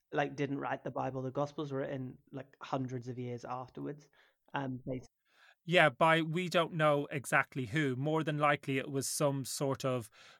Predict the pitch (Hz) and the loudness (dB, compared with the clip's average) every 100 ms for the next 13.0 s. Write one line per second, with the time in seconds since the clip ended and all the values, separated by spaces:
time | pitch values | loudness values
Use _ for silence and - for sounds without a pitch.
0 | _ - 185 - 185 147 123 - - 131 | _ -2 -2 0 2 4 2 -2 -2 0
1 | 117 110 113 123 120 120 120 - 139 139 | 0 -4 -8 -8 -6 -6 -6 -4 -2 -4
2 | 220 - 220 143 131 120 120 127 - - | -8 -14 -4 0 0 0 -4 -8 -14 -20
3 | _ - - 139 139 - - 175 156 - | _ -8 0 0 0 -6 -2 -2 -2 -6
4 | - - - - 139 127 123 139 139 143 | -8 -10 -12 -4 0 2 2 0 2 2
5 | 143 139 156 - 165 165 160 165 - _ | 2 -2 -2 0 0 2 0 -2 -6 _
6 | _ _ 147 160 156 143 139 135 135 - | _ _ -4 -2 2 2 4 2 2 -2
7 | - - 165 160 139 127 - 131 123 123 | -10 -2 0 0 -2 -4 -2 0 0 -2
8 | 143 170 165 - 165 - 131 165 190 160 | -4 -4 -4 0 -2 0 -4 -2 0 0
9 | 139 143 131 123 127 143 139 120 113 110 | 0 -4 -6 -4 -2 4 4 4 -2 -8
10 | _ _ _ _ _ _ _ - - 165 | _ _ _ _ _ _ _ -14 2 2
11 | 143 175 196 - 131 120 107 110 - 120 | 6 4 2 0 -2 -2 -2 -2 -4 -10
12 | 117 131 - 160 160 165 156 170 160 - | -8 -8 -4 -2 0 -2 -4 -2 -2 -4